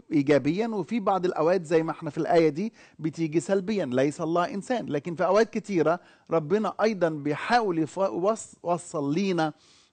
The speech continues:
اهتمامه ومحبته من خلال الإنسان. يعني زي إيه؟ زي الآية اللي موجودة دي قدامنا. الآية دي من مزمور مية وتلاتة، وهنا بيستخدم الإنسان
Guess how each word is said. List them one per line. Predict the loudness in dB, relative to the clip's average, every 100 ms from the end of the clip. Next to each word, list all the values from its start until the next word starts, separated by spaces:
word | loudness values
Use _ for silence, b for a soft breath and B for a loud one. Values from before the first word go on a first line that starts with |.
| -4
اهتمامه | -4 -4 -8 -4 -2 -2 -2 -2 -4 -6
ومحبته | -2 2 2 0 -4 -6 -2 0 0 -4 -8 b b b
من | -4 -4
خلال | 0 2 4 2 0 -2 -4 0
الإنسان. | 0 0 -4 -2 -4 -4 -10 _
يعني | -4 -2 0
زي | 2 2
إيه؟ | 4 2 2 -4 _ _ _ _ _ _ -4
زي | 2 4
الآية | 4 2 4 6
اللي | 6
موجودة | 4 0 -2 -2 0
دي | -2 -4
قدامنا. | -4 0 2 0 -10 _ _ _ _ _ _ _ _ _ _ _ _ _ _ _ _ _ 0
الآية | 4 4 4
دي | 2 -2
من | -4
مزمور | -4 -4 -4 -4 -4
مية | -2 -2
وتلاتة، | 0 2 2 0 -8 _ _ _ _ _ _ _ -2
وهنا | 2 4 4 2 2 -4 _ _ _ _ -2
بيستخدم | 0 0 2 4 4 2 2 0
الإنسان | 0 0 -2 2 2